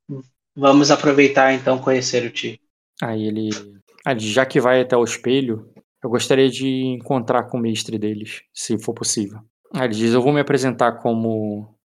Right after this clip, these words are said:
Speaker 2: é, como membro da ordem. Acredito que ele me receberá."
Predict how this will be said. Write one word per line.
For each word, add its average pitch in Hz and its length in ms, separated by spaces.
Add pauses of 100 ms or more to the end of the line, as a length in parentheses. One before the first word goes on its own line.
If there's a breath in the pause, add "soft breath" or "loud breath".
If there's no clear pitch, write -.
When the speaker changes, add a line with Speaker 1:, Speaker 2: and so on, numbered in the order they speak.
(100)
Speaker 2:
é, 104 460
como 131 260
membro 127 260
da 113 160
ordem. 110 540 (160)
Acredito 131 420
que - 80
ele 135 100
me 131 100
receberá." 120 520